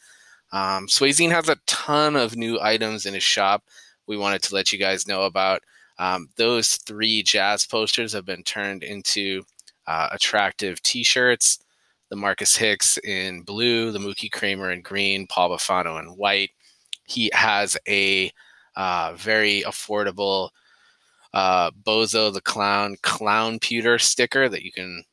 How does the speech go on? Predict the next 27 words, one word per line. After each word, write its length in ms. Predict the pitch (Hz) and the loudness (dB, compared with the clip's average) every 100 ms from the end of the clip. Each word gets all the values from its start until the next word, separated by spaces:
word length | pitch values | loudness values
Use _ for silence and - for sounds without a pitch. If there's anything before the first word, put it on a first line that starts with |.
| - | -8
put 220 | 107 95 104 | -4 -4 -6
on 180 | 92 | -12
your 100 | 92 | -10
computer. 580 | 85 - - 143 160 165 - _ _ _ _ _ _ _ _ _ _ - | -14 -14 -6 0 2 2 -2 _ _ _ _ _ _ _ _ _ _ -8
Um, 380 | 101 98 95 95 - 110 | -4 -4 -4 -8 -10 -4
there 160 | 104 | -2
is 160 | 104 113 | 0 -2
a 60 | |
Baby 400 | 98 110 110 113 | 0 0 2 2
of 160 | 113 101 | 0 0
the 80 | 110 | -2
Year 240 | 104 101 | 2 2
bib 460 | 90 120 127 127 120 | 2 4 6 4 2
and 500 | 113 107 101 98 98 - 110 | -2 -2 -2 -4 -6 -12 -12
onesie. 760 | 104 117 139 143 139 147 156 - _ _ _ _ - | 0 2 4 4 4 2 0 -4 _ _ _ _ -6
Uh, 300 | 90 87 82 | -2 0 0
he 220 | - 110 | 0 2
has 340 | 98 92 - 120 | 2 2 0 -2
Angels 420 | 113 110 117 101 | -2 0 0 0
and 100 | 107 | 0
Archways 880 | 101 104 - 107 104 104 101 - - _ - | 2 2 2 2 2 4 4 2 -2 _ -2
T-shirts, 800 | - 113 - 110 110 107 - - - - - - | 0 2 2 4 2 2 -2 -2 -10 -20 -20 -12
um, 380 | 90 85 82 - _ _ - | -10 -10 -12 -18 _ _ -6
as 260 | 113 - 104 | -4 -2 -2
well 400 | 107 107 107 - | 0 2 2 2
as, 680 | 98 95 95 87 90 - - _ | 2 4 4 2 4 2 0 _
uh, 320 | 90 - 73 | -4 -2 -2